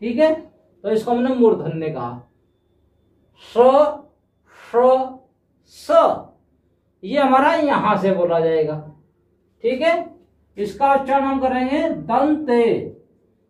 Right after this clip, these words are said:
यानी दंत से बोला जाएगा। ये जहां हमारी जीभ जो है, अगर आप बोलकर देखें तो जीभ हमारी बिल्कुल ऊपर वाले यहाँ टच होगी, श्र, श्र,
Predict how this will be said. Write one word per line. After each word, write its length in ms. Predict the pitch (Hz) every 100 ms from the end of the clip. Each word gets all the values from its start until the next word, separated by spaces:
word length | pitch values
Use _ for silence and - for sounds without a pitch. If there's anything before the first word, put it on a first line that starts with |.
| -
यानी 220 | 196 269
दंत 400 | - 247 285 320
से 240 | - 277 277
बोला 280 | 226 202 180
जाएगा। 360 | 170 156 139 127
ये 200 | 113 - _ _ _ _ _ _ _ _ _ _ _ _ _
जहां 200 | 190 202
हमारी 360 | 233 240 262 262
जीभ 280 | 208 247 220
जो 180 | 226 175
है, 540 | 185 233 277 294 - - -
अगर 240 | 190 240
आप 160 | 240 262
बोलकर 400 | 226 226 214 220
देखें 540 | 185 180 175 240 277 285 - _ _
तो 100 | 202
जीभ 240 | 196 254
हमारी 300 | 214 214 247 247
बिल्कुल 420 | 262 254 285 285
ऊपर 300 | 247 247 247
वाले 320 | 226 214 233
यहाँ 920 | 285 294 - - _ _ 190 196 226 240
टच 180 | 202 180
होगी, 200 | 165 160 151 - _ _ _
श्र, 240 | 180 185 143 - - _ _ _ -
श्र, 140 | 185